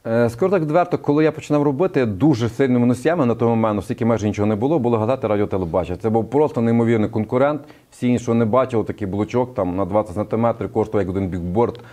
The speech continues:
це було дуже важко працювати. На цей момент найдешевший, скажімо, носієм є зовнішня реклама. Що би там не рахували, що би не було, воно найдешевший, наймасовіший. Сьогодні пр-, пр-, працює фактично, і з чим ми стикаємося, це реклама в інтернеті.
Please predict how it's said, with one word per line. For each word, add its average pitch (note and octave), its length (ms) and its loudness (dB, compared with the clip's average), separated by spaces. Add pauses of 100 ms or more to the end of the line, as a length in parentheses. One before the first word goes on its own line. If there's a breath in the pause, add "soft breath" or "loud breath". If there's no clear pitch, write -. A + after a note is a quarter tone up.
(240 loud breath)
це A2 60 -10
було G2+ 180 0
дуже G2 240 0
важко G2 280 0
працювати. F2+ 520 -8
На A#2 80 -6
цей C#3 160 -2
момент F3 320 0
найдешевший, A2+ 580 0
скажімо, A2 240 0
носієм B2 360 -2
є G#2 80 2
зовнішня G#2 380 -2
реклама. A2+ 380 0 (340 loud breath)
Що - 160 -4
би D3+ 80 0
там C3 160 2
не B2+ 80 4
рахували, B2+ 460 0
що - 140 -4
би A2 100 0
не A#2+ 100 0
було, C#3+ 200 2
воно C3 160 2
найдешевший, C3 640 0
наймасовіший. A#2 800 0 (680 loud breath)
Сьогодні G#3 220 4
пр-, C#3+ 200 0 (120)
пр-, C#3+ 160 -2 (100)
працює D3 400 2
фактично, C3+ 460 0
і B2 100 4
з A2 140 -6
чим C#3+ 180 2
ми C3 100 4
стикаємося, D3+ 540 0
це B2+ 140 0
реклама B2 260 0
в - 20 4
інтернеті. B2 600 0